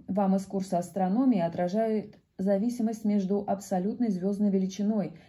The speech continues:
и цветом для большого числа звезд. Поскольку эта классическая диаграмма включает звезды всевозможных размеров и возрастов, она соответствует средней звезде на различных стадиях ее эволюции.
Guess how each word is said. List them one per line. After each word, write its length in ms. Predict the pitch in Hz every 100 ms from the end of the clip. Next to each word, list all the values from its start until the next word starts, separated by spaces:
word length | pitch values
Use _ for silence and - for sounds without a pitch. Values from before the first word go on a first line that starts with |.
| -
и 80 | 220
цветом 480 | 214 254 294 302 262
для 260 | 196 214 -
большого 420 | 190 180 202 202
числа 320 | 190 - 180 180
звезд. 400 | 175 160 - - _ - - _ _
Поскольку 460 | 208 214 269 254
эта 160 | 214 196
классическая 760 | 208 220 214 240 - - 202
диаграмма 640 | 190 214 208 233 269 214 156
включает 540 | 160 196 190 202 180
звезды 480 | 175 214 214 175 156
всевозможных 720 | - 190 185 190 185 170 180
размеров 500 | 175 175 196 247 208
и 260 | 202 185 185
возрастов, 800 | 185 202 180 170 170 170 262 277 - - _ -
она 460 | 262 320 233 - -
соответствует 680 | 208 190 233 254 - 240
средней 400 | - 214 214 214
звезде 400 | 208 202 185 262
на 300 | 226 202 220 -
различных 600 | 208 208 180 208 - 240
стадиях 460 | - 190 180 202 202
ее 300 | 175 165 -
эволюции. 800 | 185 190 196 196 185 - 147 -